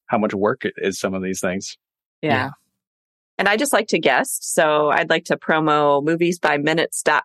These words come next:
Speaker 2: com, and where you can listen to so many of these Movies by Minutes episodes. And if you go and you just listen to, like, all hundred plus,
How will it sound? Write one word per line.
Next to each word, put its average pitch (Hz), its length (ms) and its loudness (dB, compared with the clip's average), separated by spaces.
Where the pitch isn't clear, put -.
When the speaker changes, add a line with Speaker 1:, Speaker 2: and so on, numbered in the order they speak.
Speaker 2:
com, 175 460 0
and 156 240 0
where 156 100 2
you 156 80 0
can 147 300 -2
listen 156 420 -2
to 147 240 0
so 202 420 2
many 170 640 0
of 160 140 0
these 160 240 -2
Movies 196 300 2
by 175 160 0
Minutes 170 440 -2
episodes. 220 680 -2
And 156 140 0
if 156 120 -4
you 165 100 0
go 175 280 2
and 170 120 2
you 156 80 0
just 156 200 -4
listen 165 280 -2
to, 147 320 0
like, 143 280 0
all 160 520 0
hundred 180 500 -2
plus, - 600 -2